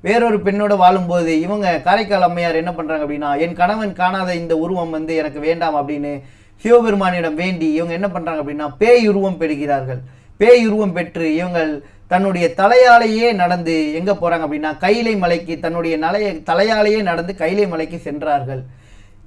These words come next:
சிவபெருமானா-, சிவபெருமானால் அம்மையே என்று அழைக்கப்பட்டவர் காரைக்கால் அம்மையார் ஆவையா-,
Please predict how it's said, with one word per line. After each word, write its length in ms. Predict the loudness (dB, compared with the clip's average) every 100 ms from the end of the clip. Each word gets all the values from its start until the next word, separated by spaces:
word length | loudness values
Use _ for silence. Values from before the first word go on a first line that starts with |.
| -8
சிவபெருமானா-, 800 | 6 8 8 6 4 4 4 4 0
சிவபெருமானால் 1000 | 2 4 4 2 2 2 4 4 2 -2 -16 -20 -2
அம்மையே 520 | 0 2 4 6 6
என்று 220 | 4 4
அழைக்கப்பட்டவர் 800 | 4 2 -2 -4 -4 -2 -2 -2
காரைக்கால் 500 | 2 2 2 4 4
அம்மையார் 380 | 2 -2 -2 0
ஆவையா-, 440 | 0 0 -4 -6